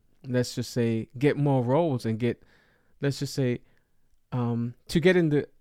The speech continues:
in the club. That's one of the things that you have to do to, to get into the club. And, you know, I've seen it.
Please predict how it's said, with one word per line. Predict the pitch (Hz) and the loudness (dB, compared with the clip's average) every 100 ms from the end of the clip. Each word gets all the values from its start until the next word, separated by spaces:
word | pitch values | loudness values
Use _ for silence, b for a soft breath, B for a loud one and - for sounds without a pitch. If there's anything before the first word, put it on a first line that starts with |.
| _ _ _ _ _ _ - | _ _ _ _ _ _ -2
in | 147 | 0
the | 131 | 0
club. | - - 180 131 101 - - - - - - - - - - - - - | -2 -4 -2 -2 -4 -10 -20 -20 -20 -20 -20 -20 -20 -20 -20 -20 -20 0
That's | 185 196 | 2 4
one | 202 | 2
of | 175 | 2
the | 156 | 0
things | 165 147 | -2 -2
that | 143 139 | -2 -2
you | |
have | 139 - | -2 -4
to | 131 | -4
do | 131 | -4
to, | 127 120 _ - | -4 -6 _ -10
to | 131 | -6
get | 113 110 | -2 -4
into | - 120 120 135 | -2 -6 -6 -8
the | |
club. | 139 - 147 110 123 - _ _ | -8 -6 -4 -4 -6 -14 _ _
And, | 120 117 110 107 b b b b b - | -2 0 0 -2 b b b b b 0
you | 214 | 4
know, | |
I've | 175 226 | 6 6
seen | - 214 233 | 4 0 2
it. | 185 - | 0 -2